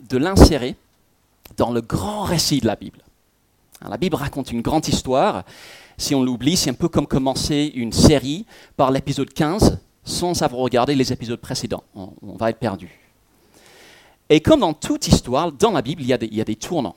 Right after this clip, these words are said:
il y a des moments clés. Un de ces tournants arrive dans le livre de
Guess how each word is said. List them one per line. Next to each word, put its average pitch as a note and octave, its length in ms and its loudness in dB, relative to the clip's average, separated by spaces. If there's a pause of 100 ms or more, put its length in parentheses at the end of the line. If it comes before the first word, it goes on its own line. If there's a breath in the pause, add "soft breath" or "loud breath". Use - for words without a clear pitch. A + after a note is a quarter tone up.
(140)
il G#2+ 60 -8
y - 20 -6
a G2+ 40 -4
des A2+ 100 -2
moments C3 260 0
clés. G#2+ 260 -12 (920)
Un B3+ 120 6
de C4+ 80 2
ces - 200 6
tournants B2 500 0
arrive B2 520 -4 (280 loud breath)
dans C3 220 -2
le B2+ 80 2
livre C3 240 0
de A#2 120 -4